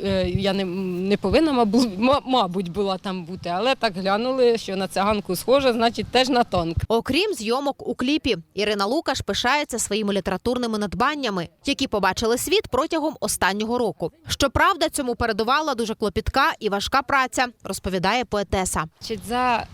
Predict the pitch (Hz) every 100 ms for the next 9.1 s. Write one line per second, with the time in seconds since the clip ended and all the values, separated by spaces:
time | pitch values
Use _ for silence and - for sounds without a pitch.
0 | - - - - - - 226 226 233 294
1 | 226 208 214 240 233 180 160 160 156 147
2 | 147 143 - - - - - 190 262 247
3 | 233 214 196 - - - - 247 233 202
4 | 196 247 269 240 214 196 208 220 208 185
5 | 196 254 254 226 214 - - - 220 247
6 | 220 208 - 233 202 202 208 180 - 170
7 | - 170 151 151 202 226 - 202 190 214
8 | 190 180 170 - 233 226 208 202 196 185